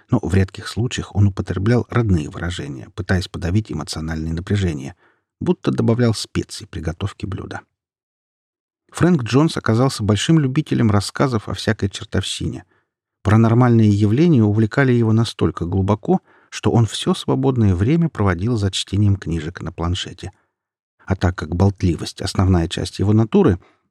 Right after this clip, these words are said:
то он обожал обсуждать эту чушь с экипажем. Естественно, Дюбуа он не трогал, но Тимуру и корабельному врачу японке Айко Сато доставалось по полной.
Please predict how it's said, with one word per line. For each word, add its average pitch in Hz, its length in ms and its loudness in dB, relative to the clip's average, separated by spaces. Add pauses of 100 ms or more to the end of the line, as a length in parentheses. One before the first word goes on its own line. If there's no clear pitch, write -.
то 117 160 0
он 139 160 4
обожал 98 520 2
обсуждать 120 680 -2
эту - 220 -4
чушь - 360 -2
с - 80 -10
экипажем. - 560 -8 (720)
Естественно, 107 720 2
Дюбуа 95 600 2
он 90 180 2
не 107 80 6
трогал, 107 460 0 (440)
но 98 160 4
Тимуру 95 480 4
и - 100 -2
корабельному 87 600 2
врачу 90 420 0
японке 85 600 -6 (140)
Айко 80 320 -4
Сато - 360 -4 (300)
доставалось 87 600 -2
по 95 120 -2
полной. - 500 -12